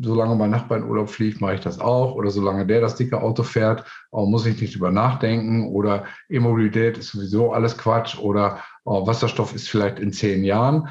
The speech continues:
anstelle wirklich zu überlegen, "was kann ich für mich tun? Kann ich eine Solaranlage aufs Dach packen? Kann ich mein Warmwasser im Sommer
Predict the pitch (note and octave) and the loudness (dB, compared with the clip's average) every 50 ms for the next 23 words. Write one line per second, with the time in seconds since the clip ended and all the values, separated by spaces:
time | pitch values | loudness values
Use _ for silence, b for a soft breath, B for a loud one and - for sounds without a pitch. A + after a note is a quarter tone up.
0 | B B B - G#2+ - - - A#2 A2+ G#2+ G#2 B2+ D3 C#3 C#3 B2+ - - C3 | B B B -6 -6 -4 0 0 0 2 2 2 2 0 0 -2 -6 -4 -4 -2
1 | A2+ G#2+ G#2 G#2 A2+ B2+ C3 C3+ C#3 - - G#2 B2 C3 B2+ - - - - - | 0 2 2 4 4 4 4 2 0 0 0 2 2 2 0 -2 -4 -4 -4 -2
2 | G2+ G#2+ - - A2 G#2 F#2+ - - - - F#2 - - - - A#2+ B2 B2 A#2+ | -4 -6 -4 -2 0 0 0 -2 -6 -6 -6 -6 -6 -6 -4 0 0 0 2 0
3 | - G#2 F#2 F#2 F#2+ G#2 A#2+ B2+ C3 B2+ A#2+ A#2 A#2 A2+ A#2 - A2 - - - | -2 -4 -4 -2 0 2 4 4 4 4 4 2 2 2 0 -2 -4 -8 -4 0
4 | A2+ A#2 - - - - A2+ G#2 - G#2+ G#2 G#2+ A#2+ B B B B B B - | 0 0 0 -2 -2 -2 -2 0 0 0 -2 -2 -2 B B B B B B -2
5 | A2 G#2 G#2+ - - G2+ G2+ G2+ G2 A#2 B2 B2+ B2+ A#2+ A#2+ A#2 - - B2 A#2+ | 0 0 0 0 0 0 0 2 2 4 4 4 4 4 2 2 2 0 -2 0
6 | - A2+ G#2+ A2+ A#2 A#2 A#2+ A#2 A#2+ A2+ G#2+ - - | 0 0 2 4 4 4 4 4 4 2 0 -2 -8